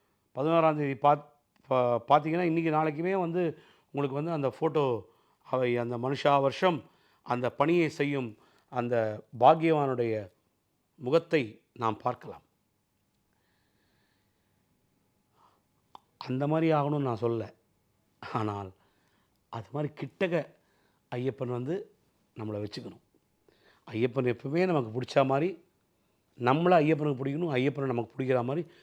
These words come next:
எப்பவுமே இந்த ரிலேஷன்ஷிப் இருக்கணும். கடவுளோடு பேசுங்கள், மனம் விட்டு பேசுங்கள், உங்களுடைய குறைகளை சொல்லுங்கள்.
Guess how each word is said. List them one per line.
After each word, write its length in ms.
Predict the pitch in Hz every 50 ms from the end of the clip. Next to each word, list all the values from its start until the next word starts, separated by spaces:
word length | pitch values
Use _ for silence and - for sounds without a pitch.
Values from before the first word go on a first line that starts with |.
| _ _ _ _ -
எப்பவுமே 400 | - - 110 - - 135 139 147 156
இந்த 140 | 147 135 123
ரிலேஷன்ஷிப் 520 | 107 110 117 110 110 113 98 - - -
இருக்கணும். 260 | - - _ _ _ _ _ _ _ _ _ _ _ _ _ _ _ _ _ _ _ _
கடவுளோடு 460 | - 156 165 185 190 185 175 165 156 - -
பேசுங்கள், 420 | 156 160 156 - 143 127 107 - - _ _ _ _ _ -
மனம் 340 | 117 123 127 147 170 175
விட்டு 260 | 170 170 - - - 165
பேசுங்கள், 480 | 120 139 139 131 123 123 104 90 - _ _ _ _ _ _ _ _ _ _ _ _ _ _ _ _ _ _ -
உங்களுடைய 300 | 139 156 165 156 156 151
குறைகளை 400 | 156 165 175 190 190 185 180 160
சொல்லுங்கள். 460 | - - 160 160 160 151 131 110 95